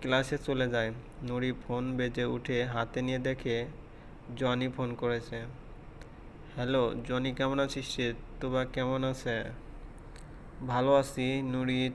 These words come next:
তুই ভালো আছিস? কতদিন ধরে তোকে ফোন করে যাচ্ছি, তুই ফোন তুলিস না কেন?"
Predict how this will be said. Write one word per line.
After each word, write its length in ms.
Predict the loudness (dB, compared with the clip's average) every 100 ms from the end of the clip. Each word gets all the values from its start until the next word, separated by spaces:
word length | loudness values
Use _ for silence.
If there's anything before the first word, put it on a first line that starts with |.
| 0
তুই 160 | 2
ভালো 260 | 4 4 4
আছিস? 420 | 2 0 -2 -2 -6 -12 -12 -4
কতদিন 460 | -2 -2 -2 0
ধরে 200 | 2 2
তোকে 280 | 2 0 -2 -4
ফোন 260 | -2 0 -2 0
করে 240 | 2 4
যাচ্ছি, 480 | 4 2 0 -4 -4 -2
তুই 140 | -4 -2 -2
ফোন 220 | -2 -2
তুলিস 340 | -2 -2 -4 -2
না 120 | -2
কেন?" 240 | -2 -2